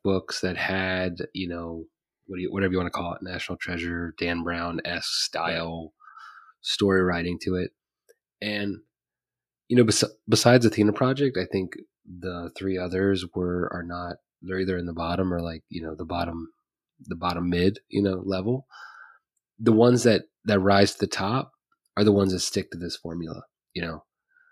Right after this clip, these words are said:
Speaker 1: I'm thinking State of the Union, Takedown.
Speaker 2: They're grounded.
Speaker 1: Yeah, you know, Lions, like you
Speaker 2: Yes.
Speaker 1: said, um, Black Ice, stuff like that.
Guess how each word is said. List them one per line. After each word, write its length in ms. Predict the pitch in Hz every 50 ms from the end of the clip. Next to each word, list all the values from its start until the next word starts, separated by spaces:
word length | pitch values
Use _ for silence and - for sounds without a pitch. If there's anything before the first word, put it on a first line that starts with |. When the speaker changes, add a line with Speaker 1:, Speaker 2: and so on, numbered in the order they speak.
| _ _ _ _
Speaker 1:
I'm 100 | 90 90
thinking 420 | 90 92 92 85 95 92 90 87 82
State 240 | - - 107 101 101
of 60 | 95
the 60 | 95
Union, 460 | 90 90 92 90 90 87 85 82 76 _ _ _ _ _ _ _ _ _ _ _ _ _ _ _ _ _ _ -
Takedown. 600 | - 101 - - - - 87 87 85 85 82 80 - -
Speaker 2:
They're 180 | 107 107 107 104
grounded. 520 | 95 101 98 98 110 113 101 82 76 - - _ _ _ _ _
Speaker 1:
Yeah, 240 | - 107 107 95 - -
you 140 | - - 87
know, 280 | 87 82 80 - - - _ - _ _ _ _ _ _ _ _ _ _ _ -
Lions, 800 | 95 95 95 95 95 90 87 85 78 78 - - - - - _ _ _ _ _ -
like 200 | 80 - 95 92
you 80 | 87 101
Speaker 2:
Yes. 120 | 95 -
Speaker 1:
said, 200 | - 92 87 80 - -
um, 420 | 90 90 85 85 82 82 80 - _ _ _ _ _ _ _ _ _ _ _ _
Black 240 | - - 92 90 - 92
Ice, 440 | 87 85 85 82 - - - - _ _
stuff 220 | - - 101 92 90
like 140 | 90 - -
that. 180 | 90 87 -